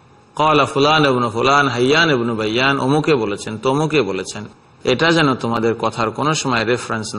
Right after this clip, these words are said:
না হয়, বরং তোমাদের কথার রেফারেন্স হওয়া উচিত যে যখনই আল্লাহ রব্বুল আলামিন কোনো কিছু চেয়েছেন, আল্লাহ সুবহানাহু ওয়া তাআলা বলেছেন, সেটাই হবে তোমাদের আলোচনা, কথার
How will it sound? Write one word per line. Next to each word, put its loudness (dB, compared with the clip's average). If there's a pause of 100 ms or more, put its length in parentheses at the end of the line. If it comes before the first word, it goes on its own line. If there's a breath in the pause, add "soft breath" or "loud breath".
(100)
না -6
হয়, 0 (380)
বরং 0
তোমাদের 2
কথার 0
রেফারেন্স -2
হওয়া -2
উচিত 4 (600)
যে -6 (520)
যখনই -2
আল্লাহ -2
রব্বুল -6
আলামিন -6
কোনো -8
কিছু -10
চেয়েছেন, -10
আল্লাহ -2
সুবহানাহু -6
ওয়া -12
তাআলা -8
বলেছেন, -2 (380)
সেটাই 2
হবে 2
তোমাদের -4
আলোচনা, -6 (180)
কথার -6